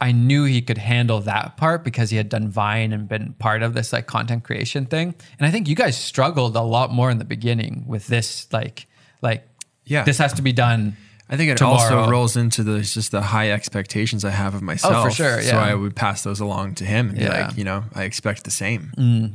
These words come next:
Speaker 1: And then you wanted, like, visual effects or something like that, and that takes a lot of time. And
Speaker 2: Yeah,
Speaker 1: it's like
Speaker 2: I understand, like, what's practical and what's not. Like,
Speaker 1: Yeah.
Speaker 2: I, I wouldn't be like, "Give me,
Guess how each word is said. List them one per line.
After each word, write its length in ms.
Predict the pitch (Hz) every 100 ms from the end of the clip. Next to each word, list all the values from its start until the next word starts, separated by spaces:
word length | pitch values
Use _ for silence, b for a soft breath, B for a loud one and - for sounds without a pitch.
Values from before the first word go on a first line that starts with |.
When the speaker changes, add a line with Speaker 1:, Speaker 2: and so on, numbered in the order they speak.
| -
Speaker 1:
And 100 | 135
then 120 | 127 113
you 100 | 110
wanted, 300 | 110 110 107
like, 360 | 117 117 - -
visual 440 | - 113 110 - -
effects 500 | - 139 131 123 139
or 80 |
something 360 | 120 123 120 127
like 120 | 117
that, 180 | 117 110
and 100 | -
that 160 | 113 -
takes 240 | 113 -
a 40 | -
lot 180 | -
of 80 | -
time. 560 | - 147 143 143 139 127
And 80 | 120
Speaker 2:
Yeah, 160 | 151 107
Speaker 1:
it's 80 | -
like 120 | 120 -
Speaker 2:
I 180 | 202 226
understand, 500 | 202 143 - 120 104
like, 140 | 98
what's 180 | 110 107
practical 480 | - 98 95 107 101
and 80 | 90
what's 200 | 90 -
not. 260 | 95 87
Like, 80 | 92
Speaker 1:
Yeah. 200 | 117 101
Speaker 2:
I, 40 | 92
I 20 |
wouldn't 300 | 104 107 98
be 340 | 107 101 101 110 _ -
like, 120 | - 113
"Give 160 | 120 110
me, 440 | 107 101 98 -